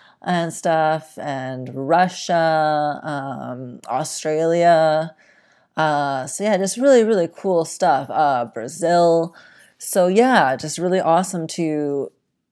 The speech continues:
think that there's people out there in all these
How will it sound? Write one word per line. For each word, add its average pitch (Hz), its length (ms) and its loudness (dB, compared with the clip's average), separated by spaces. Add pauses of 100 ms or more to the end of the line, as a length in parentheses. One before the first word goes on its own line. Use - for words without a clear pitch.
(640)
think 185 280 -2
that 139 220 -4
there's 143 600 -4 (280)
people 185 240 -6
out 196 160 0
there 147 160 -4
in 131 60 -8
all 151 140 -6
these 147 320 -12